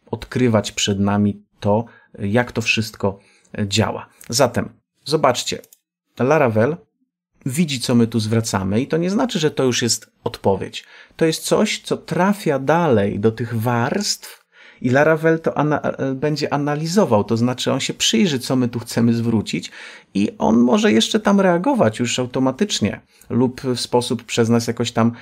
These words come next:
wcześniej zaprojektowany. E, przez te kolejne middleware'y, e, kończące może przechodzić i też z tym kodem coś się jeszcze m-, może tutaj zadziać. Zatem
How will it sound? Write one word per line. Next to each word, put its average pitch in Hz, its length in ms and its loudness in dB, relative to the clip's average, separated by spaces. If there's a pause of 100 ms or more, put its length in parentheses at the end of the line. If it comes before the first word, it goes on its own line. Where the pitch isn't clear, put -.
(140)
wcześniej 117 400 0
zaprojektowany. 107 840 0 (300)
E, 98 240 -2
przez 117 300 -4
te 123 100 -4
kolejne 117 520 2 (280)
middleware'y, 117 640 4 (260)
e, 113 120 -8
kończące 117 600 2
może 101 260 0
przechodzić 104 600 -2
i 120 100 -6
też 151 240 0
z - 180 -8
tym 127 160 0
kodem 127 400 -2
coś 123 200 -6
się - 140 -2
jeszcze 117 300 -2
m-, 110 80 0 (220)
może 110 440 2
tutaj 131 320 -4
zadziać. 123 400 2
Zatem 110 340 0